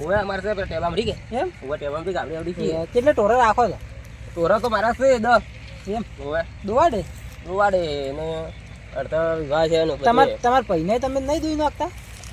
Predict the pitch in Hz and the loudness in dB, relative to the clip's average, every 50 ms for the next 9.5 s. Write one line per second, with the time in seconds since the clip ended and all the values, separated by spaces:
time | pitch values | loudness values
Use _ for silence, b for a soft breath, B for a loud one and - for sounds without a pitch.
0 | - - - - - 143 170 190 180 165 143 151 175 180 196 196 175 180 185 180 | -16 -16 -14 -6 0 2 4 4 4 2 4 6 8 8 8 8 8 6 6 6
1 | 180 185 196 202 226 226 - - - - - 196 214 233 226 - - - 233 233 | 6 6 6 4 4 -2 -6 -12 -18 -16 -12 -12 -12 -12 -12 -8 -2 0 0 2
2 | 240 240 233 226 220 233 254 262 254 247 247 240 247 247 254 254 233 240 240 233 | 4 4 4 4 4 2 -2 0 0 -2 0 0 2 2 2 2 0 -4 -2 2
3 | 262 262 247 247 226 214 220 226 240 233 226 220 214 - - 165 156 160 143 156 | 2 2 4 2 0 0 -2 0 0 0 0 0 0 0 0 -2 -2 -4 -4 -4
4 | 160 170 196 202 190 165 139 131 127 131 - - - - - - - 156 151 147 | 0 4 4 4 4 2 -2 -6 -6 -10 -12 -16 -18 -18 -18 -16 -12 -12 -10 -10
5 | 151 147 139 135 139 156 160 - - - - - - 214 220 226 240 254 262 254 | -10 -10 -10 -10 -10 -12 -14 -14 -16 -18 -14 -8 -6 -6 -4 -2 -2 -4 -4 -2
6 | 240 262 254 262 262 277 330 311 254 220 208 220 247 294 269 - - - - - | -4 -4 -2 -2 0 0 0 2 0 0 0 0 -2 -4 -4 -6 -10 -14 -16 -16
7 | - - - 131 147 156 147 175 170 170 196 202 190 196 208 202 220 208 180 160 | -16 -12 -6 -4 -4 -2 -2 -2 0 0 2 2 2 2 0 0 0 -2 -2 -4
8 | 143 131 135 123 - - - - - 233 254 277 277 - 285 285 269 330 269 277 | -6 -8 -10 -10 -12 -14 -8 -2 0 0 0 0 -2 -2 -4 -4 -2 2 2 4
9 | 277 294 294 277 294 277 262 247 262 | 6 6 4 4 2 0 2 2 0